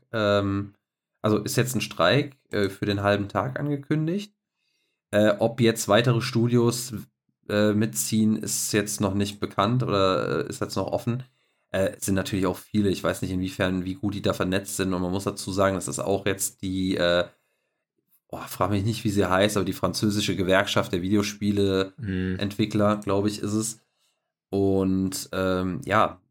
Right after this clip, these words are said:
Speaker 1: die Streik-, äh, wollen jetzt am Freitag für einen halben Tag die, die Arbeit hin, äh, also niederlegen. Die haben auch, ähm, ich find schon sp-, also ich sag mal so, die haben Forderungen an, äh, angelegt, die,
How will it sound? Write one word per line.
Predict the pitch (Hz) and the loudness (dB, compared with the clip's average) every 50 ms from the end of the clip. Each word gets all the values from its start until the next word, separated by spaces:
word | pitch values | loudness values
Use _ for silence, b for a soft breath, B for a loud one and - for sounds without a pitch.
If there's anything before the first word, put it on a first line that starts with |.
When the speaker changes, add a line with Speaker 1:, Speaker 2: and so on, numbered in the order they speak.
| _ _ _ _ _ _ - | _ _ _ _ _ _ -10
Speaker 1:
die | 95 92 92 95 95 90 | -8 -6 -4 -4 -4 -4
Streik-, | - - - - 92 101 - - | -6 -4 -2 0 2 2 0 -2
äh, | - 98 95 98 | -6 -6 -4 -2
wollen | 92 101 107 104 | 0 2 2 2
jetzt | 98 101 - | 0 0 0
am | - 95 | -2 -4
Freitag | - - 95 98 - - - | -2 0 0 0 0 0 -2
für | - - | -2 -4
einen | 95 95 | -2 0
halben | 98 98 101 101 | 0 0 0 -2
Tag | 107 98 - | -4 -4 -4
die, | - 90 92 85 | -6 -6 -6 -4
die | - - - | -4 -2 0
Arbeit | - 98 107 117 127 | 2 2 2 2 0
hin, | 127 120 120 123 120 123 123 - _ _ _ - | 0 0 0 -2 -2 -4 -8 -12 _ _ _ -6
äh, | 117 | -4
also | 113 113 110 - 107 104 110 | -2 -2 0 0 -2 0 0
niederlegen. | 113 113 120 123 117 113 117 123 123 127 135 127 - - _ _ _ _ _ _ _ _ _ _ _ _ _ _ - | 0 0 0 0 0 2 2 0 0 0 -2 -2 -4 -10 _ _ _ _ _ _ _ _ _ _ _ _ _ _ -8
Die | - 92 82 | -6 -6 -4
haben | - 95 98 113 131 139 - | 0 2 4 4 4 2 0
auch, | - - 92 101 101 - - - _ - | 0 0 2 2 0 -2 -6 -16 _ -4
ähm, | 101 101 98 98 98 98 98 - - - _ _ _ _ _ _ _ _ _ _ _ _ - | -2 0 0 0 0 0 -2 -4 -8 -12 _ _ _ _ _ _ _ _ _ _ _ _ -14
ich | - - - | -12 -12 -8
find | - - 147 - - | -4 -2 -2 0 0
schon | - 113 - | 0 0 0
sp-, | - - - _ _ _ _ _ _ _ - | -2 -8 -14 _ _ _ _ _ _ _ -6
also | 98 101 101 - - _ _ _ _ _ _ _ _ _ _ _ - | -2 -2 -2 -2 -4 _ _ _ _ _ _ _ _ _ _ _ -6
ich | 107 - | 0 2
sag | 127 123 117 | 4 4 4
mal | 107 | 4
so, | 98 98 92 | 2 2 0
die | 90 92 98 | 0 2 2
haben | 110 127 147 147 - - | 4 4 4 2 0 -4
Forderungen | - - - 117 131 165 170 151 135 139 135 139 139 135 | -6 0 2 4 4 4 4 4 4 2 2 2 0 0
an, | - - 123 123 | 0 0 0 0
äh, | 123 127 131 127 113 117 117 117 - - - _ - | 2 0 2 2 2 2 2 2 0 -2 -6 _ -2
angelegt, | - 123 139 139 135 131 127 127 131 127 127 131 131 127 - - - _ - | 0 2 4 6 6 6 6 8 8 8 6 6 4 2 -2 -6 -12 _ -8
die, | 117 113 110 113 113 110 107 104 101 - - | -6 -4 -2 -2 -2 0 0 -2 -2 -4 -6